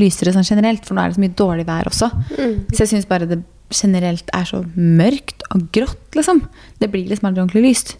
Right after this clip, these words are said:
Speaker 2: Mm. Jeg er helt
Speaker 1: Eh,
Speaker 2: enig.
Speaker 1: så,
Speaker 2: Man kan
Speaker 1: ja.
Speaker 2: stå opp og bare sånn slippe å tenke på, «Å, hvordan vær blir det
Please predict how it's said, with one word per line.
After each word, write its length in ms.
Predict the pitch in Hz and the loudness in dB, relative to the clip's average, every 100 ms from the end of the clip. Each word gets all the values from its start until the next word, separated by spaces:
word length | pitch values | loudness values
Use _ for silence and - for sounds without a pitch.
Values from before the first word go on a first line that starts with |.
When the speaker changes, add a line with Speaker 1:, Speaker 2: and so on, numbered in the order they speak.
| - - - | -20 -20 -12
Speaker 2:
Mm. 240 | 277 214 196 _ _ - - | -10 -10 -12 _ _ -8 0
Jeg 60 | 226 | 2
er 80 | |
helt 200 | 208 208 | 2 2
Speaker 1:
Eh, 60 | 208 | 0
Speaker 2:
enig. 100 | 180 | 0
Speaker 1:
så, 40 | 196 202 | 2 2
Speaker 2:
Man 100 | 202 | 2
kan 140 | 196 | 0
Speaker 1:
ja. 20 | |
Speaker 2:
stå 180 | 196 233 190 180 | 0 2 2 2
opp 140 | 190 | -2
og 80 | 196 | -2
bare 140 | 185 | -2
sånn 240 | - 180 180 - - - - - | -2 -4 -6 -12 -20 -20 -20 -20
slippe 240 | - 226 190 | -2 -2 0
å 20 | |
tenke 200 | 190 190 | -2 -2
på, 60 | - | 0
«Å, 80 | 339 | 2
hvordan 240 | 339 277 | 2 0
vær 300 | 196 180 220 | 0 0 -2
blir 180 | 202 180 | 0 2
det 120 | 185 | 2